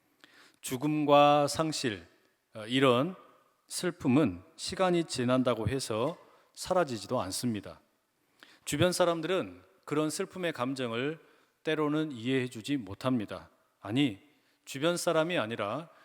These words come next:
우리 스스로도 때때로 내 감정이 왜 이럴까 이해되지 않을 때가 있습니다. 불쑥불쑥 눈물이 나기도 하고, 아프기도 하고, 비통하기도 하더라라는 말입니다.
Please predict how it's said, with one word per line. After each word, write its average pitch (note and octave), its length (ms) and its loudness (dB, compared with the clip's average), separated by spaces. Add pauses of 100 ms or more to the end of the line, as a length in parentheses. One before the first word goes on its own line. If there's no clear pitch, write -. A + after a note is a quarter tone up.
(120)
우리 C#3+ 240 -4
스스로도 D#3 720 -6
때때로 D#3 420 -4
내 C3+ 140 0
감정이 B2+ 540 -4
왜 A#2 180 -2
이럴까 A2+ 760 -2
이해되지 D#3 480 -2
않을 A#2+ 260 -4
때가 B2 640 -4
있습니다. G#2 560 -6 (520)
불쑥불쑥 D3 1300 -6
눈물이 C#3 440 -2
나기도 A2+ 420 -6
하고, C#3 500 -6 (360)
아프기도 B2 560 -8
하고, C#3 520 -4 (300)
비통하기도 C3+ 840 -2 (160)
하더라라는 B2+ 840 0
말입니다. G#2 500 -4